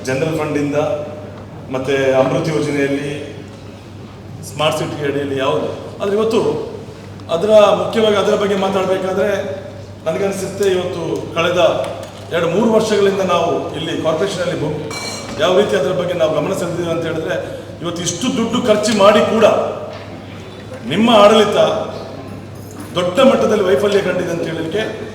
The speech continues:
ಕಳೆದ ಎರಡು ಮೂರು ತಿಂಗಳಿಂದ ನಾವು ಮಾಡಿದಂಥ ಸರ್ವೆ, ಅದ ಮೊ-, ಅದಕ್ಕೆ, ಅದರ ಮೊದಲು ನಾವು ಮಾತಾಡ-, ಮಾತನಾಡಿದಂಥ ವಿಷಯಗಳನ್ನ ನೋಡಿದ್ರೆ ಇವತ್ತು ಬಹಳಷ್ಟು ಕಡೆ ವೆಟ್ ವೆಲ್ ಆಗಲಿ, ಎಸ್ ಟಿ ಪಿಗಳಾಗಲಿ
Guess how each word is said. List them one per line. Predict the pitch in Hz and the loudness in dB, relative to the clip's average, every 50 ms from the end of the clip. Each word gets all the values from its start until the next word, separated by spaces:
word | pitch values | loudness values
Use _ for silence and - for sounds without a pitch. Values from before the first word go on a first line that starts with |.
| - - - | -14 -4 -2
ಕಳೆದ | 160 165 185 180 190 - | 2 2 4 4 4 4
ಎರಡು | - - - 190 196 202 | 4 4 4 6 6 4
ಮೂರು | 196 185 | 4 4
ತಿಂಗಳಿಂದ | - 185 - - 170 170 175 | 2 0 -2 -2 -2 -2 -2
ನಾವು | 170 165 156 165 165 | 0 2 2 2 4
ಮಾಡಿದಂಥ | 165 160 160 160 160 151 151 151 | 4 4 2 2 0 -2 -2 -4
ಸರ್ವೆ, | 156 151 147 147 147 147 143 139 139 139 143 143 - - - - - - - - - - - | -4 -2 0 0 2 2 2 0 0 -2 -4 -6 -8 -10 -12 -12 -14 -14 -14 -14 -14 -8 -6
ಅದ | 127 - 175 170 156 | -4 -2 -2 0 0
ಮೊ-, | 151 - | 2 2
ಅದಕ್ಕೆ, | - 190 - - 196 180 - | 2 2 2 2 0 0 2
ಅದರ | 170 - 196 196 | 0 2 2 2
ಮೊದಲು | 180 170 160 165 175 185 | 2 2 0 0 0 2
ನಾವು | 165 165 165 160 | 2 2 2 4
ಮಾತಾಡ-, | 156 160 156 160 180 180 175 170 - - 156 | 4 4 4 4 2 2 2 2 2 2 2
ಮಾತನಾಡಿದಂಥ | 156 165 - - 165 160 156 160 156 156 151 151 147 151 185 185 180 185 - - - - | 0 0 2 2 2 2 2 0 0 0 -2 -2 -2 0 0 2 2 0 -2 -2 -6 -6
ವಿಷಯಗಳನ್ನ | 123 135 - 190 180 165 147 139 131 139 139 127 123 - | -6 -2 0 2 2 2 2 2 2 2 0 0 0 0
ನೋಡಿದ್ರೆ | 135 175 170 170 - - - - - - - - - - - - | 0 0 0 -2 -2 -2 -2 -4 -4 -6 -8 -10 -12 -12 -8 -6
ಇವತ್ತು | 165 170 160 175 190 185 185 190 - - - - | -4 -4 -2 -2 -2 -2 -2 -4 -6 -8 -10 -2
ಬಹಳಷ್ಟು | 117 160 185 214 214 - - 220 202 - | 0 4 6 6 6 6 4 2 2 2
ಕಡೆ | 208 196 208 | 2 2 4
ವೆಟ್ | 196 185 185 180 185 196 | 4 4 2 2 4 4
ವೆಲ್ | 202 196 196 190 | 6 6 6 6
ಆಗಲಿ, | 185 - - 185 196 202 202 | 4 4 4 4 6 6 6
ಎಸ್ | 190 - - 196 | 6 4 2 0
ಟಿ | 202 | 0
ಪಿಗಳಾಗಲಿ | 196 196 180 190 185 175 175 170 165 185 | 0 0 0 0 2 2 2 2 2 2